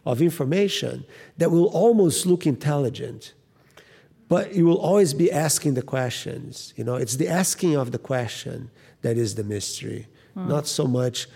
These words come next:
Speaker 1: how you find the ways to answer it.
Speaker 2: Hmm.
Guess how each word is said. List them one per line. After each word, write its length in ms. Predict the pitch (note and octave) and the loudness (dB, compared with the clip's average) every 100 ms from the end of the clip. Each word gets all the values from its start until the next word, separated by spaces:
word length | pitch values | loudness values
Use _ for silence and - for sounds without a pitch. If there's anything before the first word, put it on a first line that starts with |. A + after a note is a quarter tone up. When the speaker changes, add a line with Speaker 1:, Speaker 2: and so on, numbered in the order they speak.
| - - | -20 -14
Speaker 1:
how 380 | - C3 B2+ | -4 0 0
you 160 | A#2+ A#2 | 0 -2
find 420 | - B2+ A#2+ A2+ | -4 -2 -2 -2
the 100 | A2 | -2
ways 480 | G#2 A2 G#2 G2+ - | -2 -2 -2 -4 -6
to 120 | B2+ | -6
answer 440 | G#2+ G#2 - A#2 - | -4 -6 -6 -8 -10
it. 320 | - - - _ _ _ _ _ _ _ _ _ _ _ _ - | -12 -16 -20 _ _ _ _ _ _ _ _ _ _ _ _ -6
Speaker 2:
Hmm. 220 | F#3+ | -4